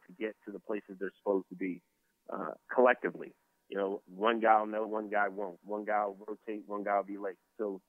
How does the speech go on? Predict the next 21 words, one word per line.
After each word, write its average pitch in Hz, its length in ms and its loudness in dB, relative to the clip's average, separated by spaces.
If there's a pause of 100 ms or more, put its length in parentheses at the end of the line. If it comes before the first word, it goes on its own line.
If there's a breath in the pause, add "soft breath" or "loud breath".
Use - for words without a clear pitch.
(340)
um, 98 340 -8
those 143 200 4
are 156 60 2
the 143 60 2
kind 131 200 4
of 113 80 0
things, 113 300 2 (180)
you 113 80 -2
know, 110 200 2
and 107 160 -8 (380)
just 208 140 -10
continued 131 340 2
effort, - 300 0
professionalism. 95 800 2 (100)
Uh, 95 160 -6 (100)
I 120 60 4
wanna 131 220 6 (320)
go 120 120 6
out 113 160 6
there 113 320 4 (100)
and 101 360 -2